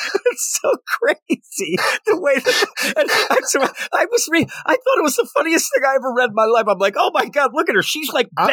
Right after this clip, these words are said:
Speaker 1: begging."
Speaker 2: so happy you put it in context. Like, may-, maybe I was just kinda bored and going through the motions. I didn't look into anything with that. I'm, I, I was too busy just looking at her thinking,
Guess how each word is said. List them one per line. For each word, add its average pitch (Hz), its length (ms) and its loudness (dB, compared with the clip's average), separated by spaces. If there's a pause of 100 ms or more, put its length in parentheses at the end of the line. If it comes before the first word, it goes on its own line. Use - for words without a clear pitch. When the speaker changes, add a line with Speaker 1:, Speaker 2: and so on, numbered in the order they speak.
(140)
Speaker 1:
begging." 196 100 4
Speaker 2:
so 226 220 2
happy 190 320 2
you 180 100 2
put 180 180 0
it 170 100 2
in 151 100 -8
context. 165 420 0
Like, 151 140 0
may-, 175 260 0
maybe 254 200 0
I 269 100 2
was 220 120 2
just 214 160 -6
kinda 208 220 2
bored 160 300 0
and 143 100 -2
going 156 220 2
through 170 100 -2
the 143 120 -2
motions. 139 460 -4
I 147 80 0
didn't 156 220 -4
look 147 240 0
into 156 420 -2
anything 147 380 0
with 135 160 0
that. 180 140 2
I'm, 165 160 0
I, 180 140 2 (280)
I 214 140 2
was 311 160 0
too 277 160 0
busy 226 240 0
just 185 180 -2
looking 190 240 -2
at 165 80 4
her 160 80 4
thinking, 143 320 0